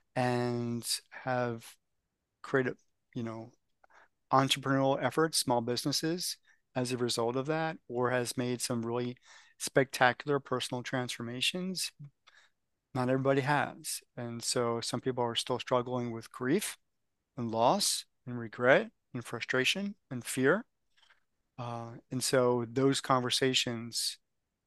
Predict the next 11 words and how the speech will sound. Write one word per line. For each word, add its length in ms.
need 180
to 80
be 100
had 200
as 200
well. 360
Um, 400
but 280
so, 300
for 200
example, 540